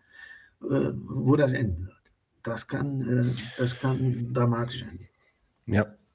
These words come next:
Speaker 2: in der Tat. Ähm, <clears throat> auch bei, also ich, nur, nur eine andere Anekdote, um auch mal zu zeigen, wie, ähm, wie strategisch die Amerikaner da teilweise vorgehen. Der, äh, U S, ähm, Defense Secretary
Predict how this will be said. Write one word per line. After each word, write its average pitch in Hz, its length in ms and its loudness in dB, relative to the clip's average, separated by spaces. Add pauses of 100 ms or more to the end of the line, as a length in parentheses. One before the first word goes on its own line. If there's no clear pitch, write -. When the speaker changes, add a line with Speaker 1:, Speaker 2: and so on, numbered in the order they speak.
(320)
Speaker 2:
in 113 140 4
der 107 100 8
Tat. 107 400 4 (340)
Ähm, 110 400 10 (180)
<clears throat> 127 480 12
auch - 240 4
bei, 101 300 8
also 92 200 0
ich, 92 160 -4
nur, 101 340 0
nur 107 160 6
eine 104 120 6
andere 107 240 6
Anekdote, 107 460 4
um 98 120 2
auch 95 120 0
mal 101 140 2
zu - 100 -6
zeigen, 101 440 2
wie, 98 380 0
ähm, 98 260 -2
wie 110 220 0
strategisch - 520 4
die 98 260 -2
Amerikaner 104 460 0
da 98 80 4
teilweise 98 400 0
vorgehen. 113 380 0
Der, 101 580 0
äh, 98 160 -6
U - 80 -8
S, - 460 -2 (680)
ähm, 98 460 0
Defense 110 640 2 (500)
Secretary 92 800 0